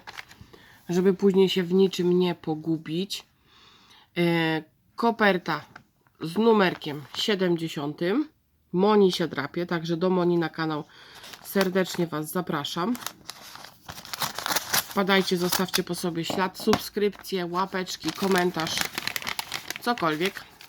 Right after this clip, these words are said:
co tylko zechcecie. I tutaj u Moni mamy mega pensja z numerkiem siódmym.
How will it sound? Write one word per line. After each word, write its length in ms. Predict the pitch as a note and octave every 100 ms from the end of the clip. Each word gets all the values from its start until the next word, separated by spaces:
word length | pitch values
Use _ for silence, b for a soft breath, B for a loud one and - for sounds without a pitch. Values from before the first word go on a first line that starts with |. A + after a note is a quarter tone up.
| - -
co 140 | - G#3
tylko 280 | G3+ F#3 F#3
zechcecie. 600 | F3 - D#3+ - F3+ B3+ - - B B B B B B B -
I 180 | - B3+
tutaj 480 | G#3+ F#3+ F#3+ F#3+ F#3+ B B B _ _ - - - - - - -
u 80 | F3+
Moni 400 | F3+ E3+ F#3 F3+
mamy 480 | E3 E3 E3+ G3 G#3 - - - - - - - _ _ _ B B B B B B _ -
mega 300 | A#3 B3+ G#3+
pensja 420 | G3+ A3 A3+ G3
z 80 | F#3
numerkiem 580 | F#3 F3 G3+ - G3+
siódmym. 600 | F#3 - G3 E3+ D#3+ D#3